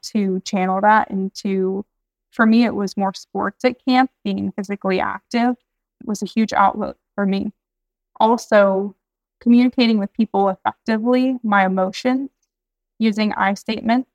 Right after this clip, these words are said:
and things like that was big at home when I moved in with my dad, learning how to tell him, "Hey, I'm frustrated and here's why and here's what's going on,"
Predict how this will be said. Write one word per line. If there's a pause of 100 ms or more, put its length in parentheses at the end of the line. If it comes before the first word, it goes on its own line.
and
things
like
that (120)
was (520)
big
at
home
when
I
moved
in
with
my
dad, (240)
learning
how
to
tell
him,
"Hey,
I'm
frustrated
and
here's
why
and
here's
what's
going
on,"